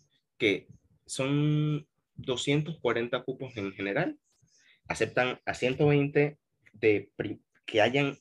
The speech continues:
as-, tomado farmacia como su primera opción, a, a un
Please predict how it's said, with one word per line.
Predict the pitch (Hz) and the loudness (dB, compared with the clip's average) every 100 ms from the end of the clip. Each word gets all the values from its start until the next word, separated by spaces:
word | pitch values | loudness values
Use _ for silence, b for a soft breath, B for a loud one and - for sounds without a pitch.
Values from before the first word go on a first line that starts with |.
| - | -8
as-, | 107 - - | -8 -8 -4
tomado | 110 117 143 | 0 0 0
farmacia | 107 95 117 - | -2 -4 -4 -4
como | 95 | -6
su | 85 | -10
primera | 80 90 104 | -8 -6 -6
opción, | - 151 - _ _ b b b b - | -4 -4 -4 _ _ b b b b -6
a, | 107 110 - | 0 0 -2
a | - | -2
un | 117 135 143 143 139 139 135 135 131 | 0 4 6 6 6 2 0 -2 -4